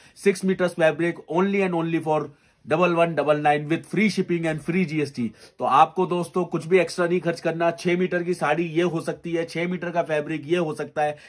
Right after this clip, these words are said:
सिर्फ और सिर्फ आपका गाउन्स, लहंगास, क्रॉप टॉप, शरारा, साड़ीज कुछ भी बना सकते हैं।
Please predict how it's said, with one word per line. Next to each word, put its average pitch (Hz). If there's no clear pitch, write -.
सिर्फ 190
और 190
सिर्फ 175
आपका 151
गाउन्स, 156
लहंगास, 160
क्रॉप 151
टॉप, 165
शरारा, 151
साड़ीज 156
कुछ 165
भी 185
बना 156
सकते 151
हैं। 151